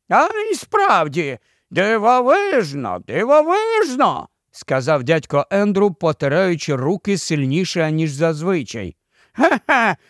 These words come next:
вони сміялися із моєї магії.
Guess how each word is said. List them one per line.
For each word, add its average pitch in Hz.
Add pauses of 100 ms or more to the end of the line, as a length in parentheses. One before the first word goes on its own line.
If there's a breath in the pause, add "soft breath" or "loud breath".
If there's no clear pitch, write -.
(140)
вони 247 (140)
сміялися 262
із 214
моєї 233
магії. 185